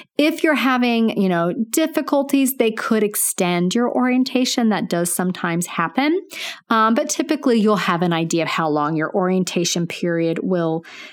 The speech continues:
will be. Um, so a few tips for this critical transition period as you go from a nursing student to a new nurse is I want you to ask lots of questions.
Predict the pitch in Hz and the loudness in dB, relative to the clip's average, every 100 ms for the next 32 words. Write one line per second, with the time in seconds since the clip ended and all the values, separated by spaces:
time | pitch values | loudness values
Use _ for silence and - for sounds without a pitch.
0 | - 185 190 170 165 170 143 139 - - | -8 0 2 2 -2 -2 -2 -2 -4 -6
1 | - - - - 190 170 160 165 - - | -18 -20 -20 -8 -2 -2 -2 -4 -4 -2
2 | 202 185 175 175 180 - 208 - 220 302 | 0 2 0 0 -2 -4 -6 -6 0 0
3 | 330 - 254 247 - 247 233 226 - - | 0 0 0 0 -2 0 2 0 -4 0
4 | 226 233 269 254 247 - 220 208 190 185 | 2 2 2 0 0 -2 0 2 2 0
5 | 190 175 165 175 170 170 180 180 190 175 | 0 0 0 0 0 0 -2 0 0 0
6 | 180 170 170 185 214 - 240 - 214 190 | 0 0 2 2 0 0 -2 2 2 2
7 | 185 - 196 180 175 175 175 165 156 156 | 0 -2 0 0 2 2 2 0 0 -2
8 | - - 175 170 - - - - 214 214 | -4 -2 0 -2 -6 -12 -12 -2 2 2
9 | 220 262 - 208 190 - 175 170 170 - | 2 0 0 -2 -2 0 0 0 -2 -4
10 | - - - 175 156 - - - - - | -6 -8 -6 -6 -4 -6 -6 -4 -4 -4